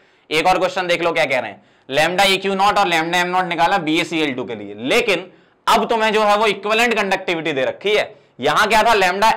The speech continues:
m दिया था, अब lambda m नहीं दिया, lambda ई क्यू दिया। तो lambda ई क्यू मतलब second statement क्या होता था Cowless Law का, कि जो equivalent conductivity होगी वो coefficient पे depend नहीं करेगी, वो हम direct ऐसा लिखा करेंगे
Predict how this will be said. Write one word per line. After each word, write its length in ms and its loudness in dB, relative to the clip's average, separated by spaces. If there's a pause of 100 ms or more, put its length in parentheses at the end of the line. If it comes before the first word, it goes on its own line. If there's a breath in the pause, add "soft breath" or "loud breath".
m 160 0
दिया 220 2
था, 140 2
अब 100 -2
lambda 340 2
m 40 0
नहीं 140 0
दिया, 260 0 (320 loud breath)
lambda 360 0
ई 140 -2
क्यू 180 -2
दिया। 240 2
तो 160 -6
lambda 320 0
ई 120 2
क्यू 140 -4
मतलब 280 -2
second 340 -2
statement 440 -6
क्या 120 2
होता 200 0
था 100 -2
Cowless 360 -2
Law 120 -2
का, 100 -6 (460 soft breath)
कि 80 -4
जो 100 0
equivalent 540 -2
conductivity 600 0
होगी 260 -2
वो 120 0
coefficient 560 -4
पे 60 -2
depend 440 -2 (420 loud breath)
नहीं 520 -2 (160)
करेगी, 640 0
वो 260 -2
हम 240 -2
direct 360 0
ऐसा 260 -2
लिखा 280 0
करेंगे 440 -2